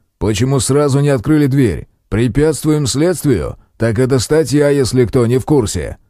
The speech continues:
Ольга уже открыла рот для возмущения, но, увидев входящих следом патрульных с автоматами, благоразумно решила отложить скандал на потом. Сейчас гораздо важнее было понять, что происходит. На патрульных гости не закончились.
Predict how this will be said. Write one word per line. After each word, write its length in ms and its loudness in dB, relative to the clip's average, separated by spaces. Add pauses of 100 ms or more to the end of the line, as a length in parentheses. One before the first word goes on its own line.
(460)
Ольга 260 2
уже 240 0
открыла 380 0
рот 140 -2
для 140 0
возмущения, 640 -2
но, 180 0
увидев 320 -2
входящих 680 -4
следом 400 -2
патрульных 640 -2 (240)
с 140 -4
автоматами, 640 -4 (260)
благоразумно 600 0
решила 400 0
отложить 420 -4
скандал 380 -4
на 120 -4
потом. 400 -10 (280)
Сейчас 340 -2
гораздо 340 -2
важнее 380 -2
было 200 0
понять, 440 -4 (160)
что 300 -4
происходит. 680 -4 (520)
На 160 2
патрульных 640 0
гости 360 0
не 140 0
закончились. 720 -6